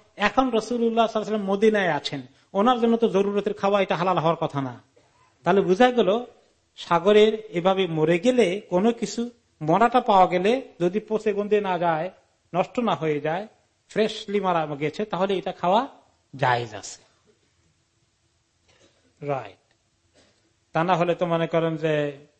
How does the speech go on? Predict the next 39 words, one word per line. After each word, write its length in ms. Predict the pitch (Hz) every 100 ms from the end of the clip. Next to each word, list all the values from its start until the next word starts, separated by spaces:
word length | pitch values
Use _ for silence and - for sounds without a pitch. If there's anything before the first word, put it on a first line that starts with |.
| _ _ _ -
এ, 160 | 127 143
ইলিশ 300 | 175 196 190
মাছ 140 | 180
ধরে 300 | 143 175 170
নিয়ে 340 | 160 160 180
আসতে 260 | 165 156 -
আসতে 180 | 156 180
আল্লাহ 240 | 160 156
লাফালাফি 260 | 170 170 170
করে 180 | 170 151
নাকি, 320 | 135 123 113 _ 214 - - -
কতক্ষণ 260 | 165 190
পরে 180 | 170 175
মরে 220 | 170 160
যায়, 100 | 151
তাহলে 260 | 147 170 175
এটা 180 | 170 180
ইলিশ 300 | 170 170 156
মাছ 120 | 180
খাইতে 200 | 170 160
পারতেন 240 | 147 139
না। 160 | 120 107 - _ -
আল্লাহ 200 | 147 151
শুকর 180 | 156 160
আদায় 200 | 147 135
করি। 180 | 131 117 _ _ _ _ _ -
ওকে, 260 | 147 - 170 _ _ _ _ _ - _ _ _ _ _ _ _ _ _ _ _ _ -
আরেকটি 300 | 202 220 202
হাদিসে 340 | 170 160 165
আসছে 260 | 135 - 143
এখন 280 | - 240 269 _ _ _ 151
এই 60 |
যে 100 | 143
সমুদ্রের 480 | 143 - 226 226 165
খাবার 320 | - 165 156 147 - -
কি 100 | 220
কি 140 | 180
জিনিস 240 | 135 143 -
হালাল। 340 | 131 120 196